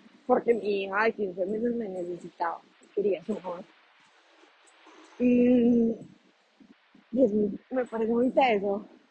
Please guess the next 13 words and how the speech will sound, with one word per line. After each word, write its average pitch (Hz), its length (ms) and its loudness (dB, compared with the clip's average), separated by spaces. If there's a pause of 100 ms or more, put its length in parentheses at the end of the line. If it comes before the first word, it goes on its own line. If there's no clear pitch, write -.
(1300)
Me 247 200 -4
parece 254 360 6
muy 294 140 0
teso. 370 600 0 (160)
<laughs> - 1000 -10
Porque 262 260 2
apenas 240 440 2
me 294 100 -6
enfermé 262 440 -6
como 247 200 -6
hace 262 160 0
dos 285 280 2
días, 269 480 -2